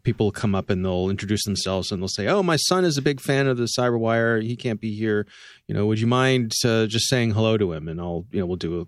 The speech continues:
little, just a fun little cameo-esque kind of thing. So,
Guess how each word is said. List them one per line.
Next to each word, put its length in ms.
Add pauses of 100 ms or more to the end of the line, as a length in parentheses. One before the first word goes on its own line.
(120)
little, 220
just 120
a 60
fun 300
little 220
cameo-esque 840
kind 300
of 80
thing. 360
So, 320